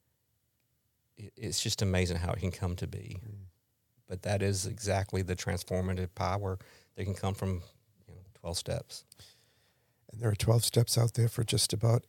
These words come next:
Speaker 2: anything.
Speaker 1: Anything.
Speaker 2: You know, I was, I was, I think someone's already got this one out there too, but, you know, obsessive thinkingness was another one. <laughs> I was like, "We need a twelve step."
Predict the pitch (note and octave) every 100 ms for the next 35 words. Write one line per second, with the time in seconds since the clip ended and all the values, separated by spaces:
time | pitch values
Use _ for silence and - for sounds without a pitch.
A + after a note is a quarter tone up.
0 | - A#2+ A2+ G#2+ - G#2 F#2+ F#2+ _ -
1 | G2+ F#2 - A2+ A2 A#2 B2 A2+ - A2+
2 | A#2 A2 - - _ - - G2+ A2 C3
3 | A#2+ C3 A2+ G#2+ A2 G#2+ G2+ G#2+ - A2
4 | A2+ F#2+ F#2+ G2 G2+ - A2 F#2+ G#2 -
5 | A2+ G2 G2 F#2+ - _ - F#2+ - C3+
6 | - B2+ A2+ B2+ B2+ - F#2+ E2 E2 -
7 | - G2 F#2+ G#2 A2 G2+ F#2 - A2 -
8 | G#2+ A#2+ C#3 C#3 G#2+ - A#2 A2+ - -